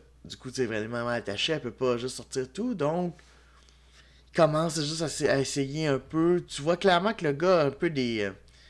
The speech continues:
fantasmes presque, euh, presque de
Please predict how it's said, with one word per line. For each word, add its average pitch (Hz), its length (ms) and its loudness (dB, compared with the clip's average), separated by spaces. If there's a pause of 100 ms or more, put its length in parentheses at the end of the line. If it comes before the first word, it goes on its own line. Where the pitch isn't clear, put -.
(540)
fantasmes 147 600 -2
presque, - 460 -6
euh, 104 1080 -2 (1200)
presque 196 280 -2
de 113 160 -8